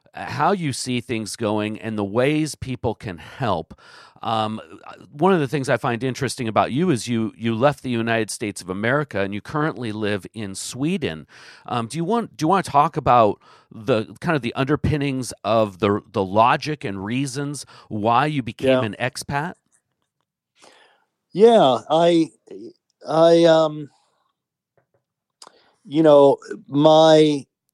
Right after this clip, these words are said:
Speaker 2: family history, my, you know, I loved, I loved Cleveland, and, uh, I loved my home. All my roots were there. Um, I, when I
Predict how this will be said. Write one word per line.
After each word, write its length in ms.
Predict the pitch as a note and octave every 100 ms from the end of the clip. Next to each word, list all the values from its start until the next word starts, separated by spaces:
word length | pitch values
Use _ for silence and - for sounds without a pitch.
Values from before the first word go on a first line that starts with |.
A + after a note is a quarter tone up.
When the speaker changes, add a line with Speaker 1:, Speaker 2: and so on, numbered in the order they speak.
| -
Speaker 2:
family 1040 | - E3+ E3+ F3 F3 E3+ E3+ E3 D#3+ D3+ -
history, 760 | - E3+ - - E3 E3 D#3+ D#3+
my, 640 | B2+ C3 C3 C3+ C3 C3 B2+ A#2+ _ _ _ _ _ _ _ _
you 240 | B2+ C#3+
know, 340 | C3+ B2+ B2 - _ _ _ -
I 360 | F2+ C#2+ C#3+ C#3+
loved, 480 | C#3+ D3 D#3 D#3 -
I 180 | A#2+ C3
loved 520 | C3 C3+ D3+ _ _ _ _ _ _ _ _
Cleveland, 560 | - C#3+ A#2 G#2 D#2+ _ _ _ _
and, 640 | A#2+ A#2+ A#2+ A#2 A#2 A2 G#2 _ D#2
uh, 360 | A2+ A2+ A2+ G#2+
I 120 | A2
loved 300 | A#2 C3 C3
my 180 | C#3 B2
home. 600 | C3+ C3+ C#3 C3+ C3+ - -
All 320 | A2+ A#2 B2
my 560 | B2+ B2+ B2+ B2+ B2+ B2
roots 400 | A#2 C3+ C3 -
were 100 | C#3
there. 640 | B2+ B2+ B2+ B2+ B2+ B2 - _ _ _ _ _ -
Um, 800 | A#2 A#2+ A#2+ A#2+ A#2+ A#2+ A#2+ A2+ -
I, 460 | A#2 A#2 A#2 A#2 A2
when 200 | A#2 A#2+
I 220 | A#2 A2+